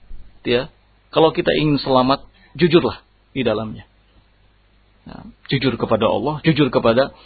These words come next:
Rasul Shallallahu Alaihi wa ala alihi Wasallam. Hanya dengan kejujuran, kita semua dapat merajut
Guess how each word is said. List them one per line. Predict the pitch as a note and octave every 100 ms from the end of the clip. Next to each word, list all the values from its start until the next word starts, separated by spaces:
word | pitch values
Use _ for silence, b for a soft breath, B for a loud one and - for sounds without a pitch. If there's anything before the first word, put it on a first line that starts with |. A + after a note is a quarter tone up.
| b -
Rasul | C#3 - C3+
Shallallahu | - C3 B2 C3+ B2 G#2+
Alaihi | A2+ A#2 C3
wa | A#2 F#2+
ala | G#2 G2
alihi | G2+ G#2 G#2+
Wasallam. | G#2+ - - - - - - - - - - - - _ _ _ _ _ _ _ _ _ _ _ _ - - - _ - - - -
Hanya | C#3+ E3
dengan | D3+ D3 C3
kejujuran, | C3+ B2+ B2+ B2+ B2 F#2+ _ _ b b b b _ _
kita | C3 C3 -
semua | C3+ B2+ C#3+ E3 - D3+
dapat | C3 A#2 - C3+ _ _ _ _
merajut | A#2+ B2 B2 A2+ C3